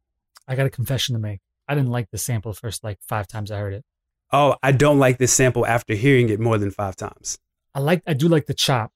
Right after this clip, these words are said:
Speaker 1: I like what Ye's done with it, but I just don't really like, I don't know.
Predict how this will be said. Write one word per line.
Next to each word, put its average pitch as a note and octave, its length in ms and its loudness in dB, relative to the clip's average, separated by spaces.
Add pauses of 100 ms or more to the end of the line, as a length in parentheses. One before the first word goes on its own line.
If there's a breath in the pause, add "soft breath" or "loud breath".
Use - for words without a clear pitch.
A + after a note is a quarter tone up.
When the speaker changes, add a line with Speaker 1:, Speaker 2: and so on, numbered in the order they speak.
Speaker 1:
I C#3+ 40 -6
like C#3+ 200 0
what C#3 120 0
Ye's B2+ 320 0
done B2 280 -2
with D3+ 140 -2
it, F#3 160 2 (120)
but C3+ 140 -2
I A#2+ 100 0
just C3 200 -6
don't C#3+ 180 -2
really C3 300 -2
like, C3+ 200 -4 (460)
I D3 80 2
don't C#3 100 4
know. G#2+ 220 -2